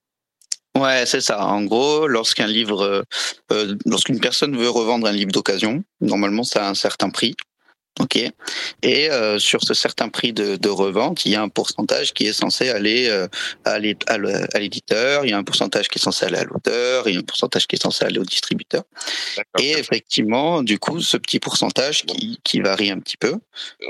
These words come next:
Speaker 1: coup,
Speaker 2: Représente
Speaker 1: euh, ce pour-, voilà. Ce
Speaker 2: Ok.
Speaker 1: pourcentage re-, représente huit cents millions de,
Speaker 2: Énorme.
Speaker 1: d'euros.
Speaker 2: C'est énorme, c'est énorme.
Speaker 1: Par an, ouais.
Speaker 2: Dans le monde, évidemment. Donc, euh,
Speaker 1: En France, en France, en France
Speaker 2: en
Speaker 1: seulement.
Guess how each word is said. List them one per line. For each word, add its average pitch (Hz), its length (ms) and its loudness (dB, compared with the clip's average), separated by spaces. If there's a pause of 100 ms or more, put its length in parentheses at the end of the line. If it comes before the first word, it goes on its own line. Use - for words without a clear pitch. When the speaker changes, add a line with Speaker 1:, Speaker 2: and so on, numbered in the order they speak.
Speaker 1:
coup, 87 60 2
Speaker 2:
Représente 123 400 2
Speaker 1:
euh, 104 120 -4
ce - 60 2
pour-, - 180 -2 (1400)
voilà. 104 240 0 (360)
Ce - 160 -2
Speaker 2:
Ok. 107 80 0
Speaker 1:
pourcentage 117 540 0
re-, 110 240 0
représente 107 540 0
huit 113 140 0
cents - 160 2
millions 104 300 0
de, 131 340 -2 (180)
Speaker 2:
Énorme. 104 160 2
Speaker 1:
d'euros. 95 280 0 (280)
Speaker 2:
C'est 80 100 -10
énorme, 85 320 -2
c'est - 140 -6
énorme. 80 260 -6 (580)
Speaker 1:
Par 101 240 2
an, 95 120 2
ouais. - 140 -4 (180)
Speaker 2:
Dans 95 100 0
le 98 60 0
monde, 85 220 2
évidemment. 67 380 -4 (340)
Donc, 78 300 -2
euh, 64 380 0
Speaker 1:
En 147 160 0
France, 147 340 -2
en 139 60 0
France, - 380 -2
en - 60 -2
France - 280 -2
Speaker 2:
en 101 40 4
Speaker 1:
seulement. - 160 -4